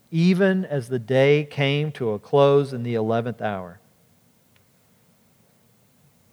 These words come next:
And then even he says the reason he pays all the workers the same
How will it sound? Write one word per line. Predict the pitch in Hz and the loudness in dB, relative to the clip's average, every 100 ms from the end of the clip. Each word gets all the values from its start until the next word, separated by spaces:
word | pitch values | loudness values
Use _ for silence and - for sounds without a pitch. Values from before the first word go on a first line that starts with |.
| _ _ _ | _ _ _
And | - | -6
then | 135 | -2
even | 143 147 143 | 0 2 0
he | 131 143 | 0 -2
says | - 135 120 104 | 0 2 2 0
the | 110 | -6
reason | 120 143 151 139 | -2 0 -2 -4
he | 135 | -2
pays | 147 135 123 | 2 2 2
all | 123 135 147 147 | 4 6 6 4
the | |
workers | 139 139 143 143 123 | 2 2 0 -2 -4
the | - | -8
same | - 139 135 143 156 | -6 -2 -2 -2 -6